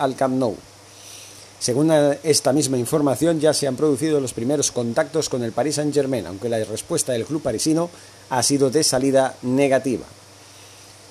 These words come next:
Pese a ello, en el club azulgrana consideran que la operación es viable y que Neymar podría volver al Barça por una cifra inferior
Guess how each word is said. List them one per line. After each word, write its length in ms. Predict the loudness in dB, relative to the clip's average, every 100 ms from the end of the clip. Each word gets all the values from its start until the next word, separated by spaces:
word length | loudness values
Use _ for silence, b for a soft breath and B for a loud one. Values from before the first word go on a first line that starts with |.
| -8
Pese 320 | -2 2 6 6
a 40 |
ello, 360 | 6 4 2 0
en 120 | -2
el 120 | -2 0
club 200 | 2 2
azulgrana 520 | 2 2 2 2 2
consideran 600 | 0 0 4 4 4 2
que 140 | 0
la 140 | 2 2
operación 440 | 2 0 0 -2
es 140 | -2
viable 460 | 0 4 4 2 -2
y 80 | -2
que 140 | 0 2
Neymar 300 | 2 0 0
podría 280 | 0 4
volver 300 | 4 4 4
al 200 | 2 2
Barça 380 | 0 -2 0 -2
por 140 | -2 -2
una 160 | -2
cifra 280 | -2 -4 -2
inferior 440 | -2 -2 2 2